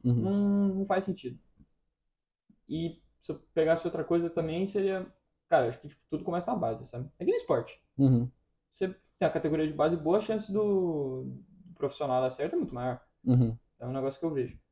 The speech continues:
Speaker 2: E às vezes eu vejo que, tipo, principalmente no Brasil, é muito, muito largado, assim, pra não
Speaker 1: Uhum.
Speaker 2: falar, entendeu?
Speaker 1: <laughs> Sim.
Speaker 2: É largado. E principalmente isso, mas o que sempre me pegou, assim, que me, me irritava bastante no sistema do Brasil é o vestibular.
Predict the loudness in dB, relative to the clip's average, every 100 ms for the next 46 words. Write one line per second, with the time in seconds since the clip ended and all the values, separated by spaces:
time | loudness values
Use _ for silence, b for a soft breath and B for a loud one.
0 | _ _ _ _ -2 2 2 0 -2 -2
1 | -4 -12 -12 -8 -8 -4 -4 -2 0 0
2 | 2 0 0 -4 -6 -4 -6 -8 -10 -14
3 | -20 _ _ -12 -10 -12 -12 _ _ _
4 | _ 2 2 6 4 4 -4 -12 0 2
5 | 4 2 0 -2 -6 -10 _ _ _ _
6 | _ _ _ _ _ _ _ 0 4 4
7 | 2 0 0 2 2 2 -2 -2 -2 2
8 | 4 4 2 -10 -14 -14 -14 _ _ _
9 | -8 -4 -2 -2 -4 -4 -4 -6 -8 -14
10 | _ _ _ _ _ _ _ -10 -2 0
11 | 2 0 2 0 0 -2 -2 -4 -2 0
12 | 2 2 4 4 2 0 -4 -4 -4 -4
13 | -4 0 4 4 4 -6 -8 -10 -14 -12
14 | -10 -8 -6 -4 -4 -6 -2 -2